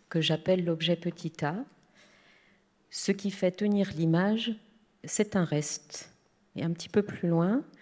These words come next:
Mais l'être, c'est la jouissance du corps comme tel, c'est-à-dire comme a,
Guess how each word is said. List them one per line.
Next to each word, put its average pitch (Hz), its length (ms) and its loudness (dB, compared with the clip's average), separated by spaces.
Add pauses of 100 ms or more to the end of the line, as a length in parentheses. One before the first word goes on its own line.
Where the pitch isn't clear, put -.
(580)
Mais 185 200 6
l'être, - 560 4 (240)
c'est - 240 2
la 175 160 6
jouissance 180 560 2
du 170 80 -2
corps 165 320 0
comme 131 220 0
tel, 202 580 -2 (200)
c'est-à-dire 170 720 0
comme 147 260 0 (180)
a, 170 200 0